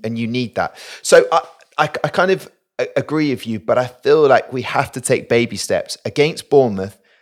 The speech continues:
let's get a goal. That happened. Fantastic. Revelation. We don't score many. And then it was about holding on.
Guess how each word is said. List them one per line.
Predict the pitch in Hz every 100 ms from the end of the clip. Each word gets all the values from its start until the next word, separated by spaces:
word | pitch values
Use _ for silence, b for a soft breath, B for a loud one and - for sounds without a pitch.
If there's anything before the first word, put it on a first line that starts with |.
| -
let's | - - - -
get | - 143
a | 160
goal. | 151 104 101 139 _ _ _ _ _ _ _ _ _ -
That | 135
happened. | - 120 - 107 123
Fantastic. | - 117 110 117 - 101 101 104 113
Revelation. | 110 117 107 104 - 92 104
We | 110
don't | 107 -
score | - 101
many. | 101 92 73 117 b b b _ -
And | 127 226
then | 131
it | 131
was | 117
about | 110 117 104
holding | - - 120 117 113
on. | 107 98 98